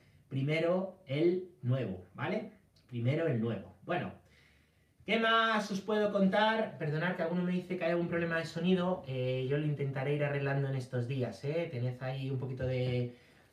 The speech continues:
un poquito de paciencia, que, que ahora no, no puedo. <laughs> No puedo. Bueno, eh, me dicen que si hago publicidad del Señor de los Anillos, mira,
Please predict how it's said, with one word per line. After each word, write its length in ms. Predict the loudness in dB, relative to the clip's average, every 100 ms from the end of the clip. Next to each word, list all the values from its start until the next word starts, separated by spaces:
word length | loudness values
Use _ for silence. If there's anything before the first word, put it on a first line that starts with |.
| -10
un 40 |
poquito 220 | -8 -4 -2
de 80 |
paciencia, 720 | -2 -4 -2 -2 0 -2 -2 -8 -8
que, 180 | -4 -4
que 100 | -4
ahora 140 | -4
no, 120 | 0
no 420 | 0 2 0 -2 -2
puedo. 320 | -4 -4 -8 -6
<laughs> 400 | -8 -6 -8 -8 -16 -20 -20 -10
No 140 | -8 -8
puedo. 260 | -8 -2
Bueno, 300 | 0 0 0 -6 -16 -20 -20 -6
eh, 400 | 0 0 0 -2
me 100 | -2
dicen 220 | 0 0
que 80 | 0
si 120 | -2
hago 160 | -4 -2
publicidad 440 | -2 -4 -4 -4
del 80 | -6
Señor 240 | -4 -4
de 60 | -2
los 160 | -6 -6
Anillos, 280 | -6 -6 -6
mira, 200 | -8 -10